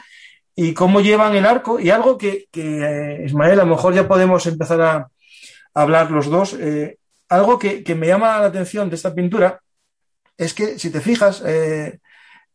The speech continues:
eh, en, en, en el, en este cuadro, los arqueros llevan las flechas en la mano, eh, en la misma mano que, que el arco, ¿no? Eso es algo que ya se ve en otros pueblos guerreros, ¿no?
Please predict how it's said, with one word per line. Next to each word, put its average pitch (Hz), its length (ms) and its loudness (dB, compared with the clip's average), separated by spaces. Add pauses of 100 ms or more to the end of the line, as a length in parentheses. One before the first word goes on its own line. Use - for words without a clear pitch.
eh, 143 220 -6
en, 139 100 -2 (160)
en, 131 440 -6
en 131 180 -2
el, 123 400 -6
en 139 100 -2
este 170 280 0
cuadro, 190 460 2 (480)
los 147 520 0
arqueros 214 560 0 (240)
llevan 190 380 2
las 180 160 2
flechas 202 320 -2
en 202 80 -2
la 170 80 0
mano, 156 380 0
eh, 143 220 -10
en 139 60 -10
la 147 60 -8
misma 180 220 0
mano 202 260 2
que, 151 480 -4
que 143 180 -4
el 156 80 0
arco, 147 300 0
¿no? 202 120 -2
Eso 185 140 -6
es 165 60 -2
algo 196 240 2
que 170 140 0
ya 156 240 2
se 165 140 -6
ve 175 320 -4 (520)
en 147 200 -8
otros 165 240 -8
pueblos 175 280 0
guerreros, 135 380 0
¿no? - 240 -6